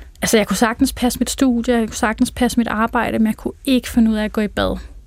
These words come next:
Jeg kunne ikke finde ud af at børste mine tænder. Jeg kunne ikke finde ud af at holde mit hjem rent.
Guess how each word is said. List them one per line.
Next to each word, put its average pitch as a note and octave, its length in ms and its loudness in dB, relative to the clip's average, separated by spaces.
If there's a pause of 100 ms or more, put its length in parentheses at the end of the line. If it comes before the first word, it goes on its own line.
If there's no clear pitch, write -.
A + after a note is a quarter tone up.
(140)
Jeg A3 100 -2
kunne - 140 -14
ikke A#3+ 220 4
finde A3+ 140 2
ud A3+ 40 2
af - 20 2
at A3 80 -2
børste G#3+ 200 -4
mine A3 100 4
tænder. - 500 -2 (220)
Jeg B3+ 180 -2
kunne A#3+ 120 2
ikke A3 100 -2
finde A#3 200 4
ud A3+ 80 4
af A3+ 260 4
at - 60 0
holde G#3+ 220 2
mit G#3+ 120 2
hjem A3+ 220 2
rent. A3 480 0